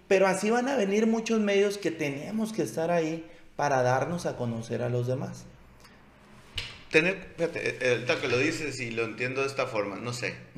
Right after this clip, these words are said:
Speaker 1: Ujú.
Speaker 2: es subir contenido, pero que sea contenido de calidad.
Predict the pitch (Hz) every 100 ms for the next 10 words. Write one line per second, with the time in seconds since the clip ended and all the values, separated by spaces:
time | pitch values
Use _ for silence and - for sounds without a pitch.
0 | 120 131 127 120 123 - - - - -
1 | - _ _ _ _ - 120 - 139 139
2 | 170 165 123 151 202 247 - - - -
3 | - - - - - - - - - -
4 | - - - 110 - 113 127 135 120 107
5 | 120 120 123 131 131 -